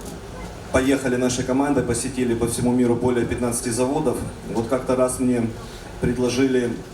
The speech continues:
купить завод небольшой в Сербии. Я поехал на него, посмотрел. Это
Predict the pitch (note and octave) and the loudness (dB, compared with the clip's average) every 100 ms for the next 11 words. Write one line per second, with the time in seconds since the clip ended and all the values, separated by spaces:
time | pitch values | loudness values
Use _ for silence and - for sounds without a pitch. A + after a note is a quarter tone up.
0 | - - - - C#3 A#2 B2+ C#3 F3 - | -16 -12 -2 0 0 0 0 0 0 -2
1 | - - - - - B2 C3 B2+ B2 C3 | -14 -16 -14 -14 -4 2 4 4 2 2
2 | A#2 - A#2 G#2+ G#2 G2 G#2+ A#2 B2+ B2+ | 2 2 0 0 0 2 2 2 2 2
3 | A#2+ A#2+ B2 A#2+ A#2+ B2+ B2 C#3+ E3 E3+ | 0 2 2 0 0 -2 0 4 2 2
4 | - - - - - - A2+ A2+ A#2 A#2 | -8 -14 -14 -14 -14 -10 -6 -2 2 2
5 | A#2+ A#2+ | 2 0